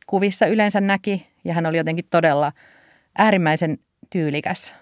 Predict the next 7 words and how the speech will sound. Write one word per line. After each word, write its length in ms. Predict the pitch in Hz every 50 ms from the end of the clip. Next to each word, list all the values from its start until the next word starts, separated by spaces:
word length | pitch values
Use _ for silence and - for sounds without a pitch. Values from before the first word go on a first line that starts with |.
| _ _
sellainen 480 | - - - 160 151 147 147 139 143 143
niin 120 | 151 156
kuin 160 | - - 92 - _ _ _ _ _ _ _ -
it-tytön 680 | 170 156 - - - - - - - - 139 143 143
viiskytluvun 540 | 143 143 - - - 220 - 208 202 214 202 -
versio. 400 | 208 208 208 - - 226 214 220 - _ _ _ _ -
Ja 180 | - 170 147